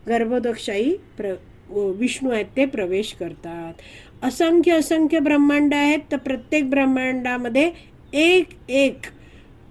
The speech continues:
गर्भोदकशाही विष्णू प्रवेश करतात.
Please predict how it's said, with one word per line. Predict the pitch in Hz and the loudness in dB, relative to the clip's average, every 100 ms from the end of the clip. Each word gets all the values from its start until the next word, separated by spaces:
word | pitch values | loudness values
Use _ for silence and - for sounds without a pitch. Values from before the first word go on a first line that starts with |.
| - - - | -20 -18 -2
गर्भोदकशाही | 247 247 285 262 262 - - 233 220 | 0 4 4 4 0 -8 -6 0 2
विष्णू | 202 202 - 233 381 - - - | 2 -4 -2 0 0 -2 -12 -4
प्रवेश | 214 185 202 269 - | -2 0 -2 -4 -8
करतात. | 175 - 139 | -10 -10 -16